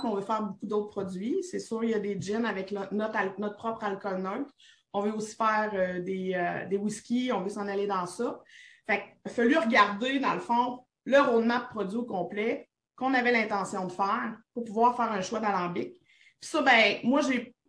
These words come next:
j'ai, j'en connaissais, mais j'ai pas de mérite dans le choix parce que c'est beaucoup Hugo qui est allé voir chacun des fournisseurs. Euh, il est allé aux États-Unis,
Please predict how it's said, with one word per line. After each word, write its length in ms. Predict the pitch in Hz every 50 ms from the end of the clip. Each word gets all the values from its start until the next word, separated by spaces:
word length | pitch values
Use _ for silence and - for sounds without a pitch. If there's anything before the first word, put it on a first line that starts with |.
| _ _ _ - - -
j'ai, 260 | 185 185 185 - - - - - - _ - _ _ _ _ _ _ _
j'en 360 | 185 190 196 175 220 226 220
connaissais, 580 | 220 220 254 247 247 240 226 226 - 311 302 302
mais 160 | 294 262 226
j'ai 120 | 220 214 -
pas 120 | 262 269
de 80 | 269 254
mérite 320 | 254 240 240 277 262 233
dans 140 | 240 226 208
le 60 | 208
choix 260 | 208 - 269 269 277 269
parce 180 | 240 226 -
que 80 | 254 220
c'est 140 | 220 - 208
beaucoup 320 | 220 240 233 302 302 302
Hugo 440 | 269 240 196 220 254 269 277 277 - - _ _ _ _ _ -
qui 80 | 220
est 80 | 208 226
allé 160 | 226 226 226
voir 280 | 220 233 240 247 254 247
chacun 500 | - - 294 277 - 277 254 254 254 240
des 120 | 226 226
fournisseurs. 680 | 226 - 220 208 202 202 - 220 208 202 202 190 196 - - _ _ - - - - -
Euh, 240 | 180 180 180 180 180
il 60 | 180
est 100 | 180 -
allé 180 | 214 220 233 247
aux 60 | 247
États-Unis, 640 | 233 262 269 277 285 277 240 254 254 262 277 277 -